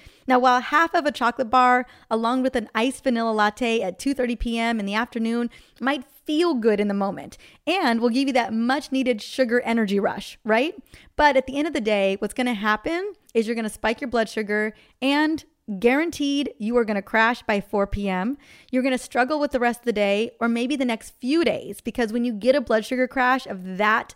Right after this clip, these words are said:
size and magnitude, it takes days to recover. It's gonna cause long-term damage to your body and your brain over time. And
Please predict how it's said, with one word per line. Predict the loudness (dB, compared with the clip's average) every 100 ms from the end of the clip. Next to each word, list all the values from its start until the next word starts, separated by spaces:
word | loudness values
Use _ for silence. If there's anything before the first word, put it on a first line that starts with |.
| _
size | -10 0 2 2 0
and | 0
magnitude, | -2 -2 -2 -4 -2 -2 -4 -12 _
it | -6 -4
takes | -4 -4 -6
days | -12 -4 0 0 0 -4
to | -4
recover. | -4 -2 -4 -4 -8 -10 _ -20 -20 -8
It's | -2
gonna | 0 0
cause | 2 2 2
long-term | -2 -2 0 0 0
damage | 0 -2 -4
to | -4
your | -4
body | 0 2 2 0 -2
and | -4 -4
your | -4
brain | -2 -2 0
over | 0 -2
time. | -4 -2 0 0 -2 -6 -14 -20 _
And | 0 0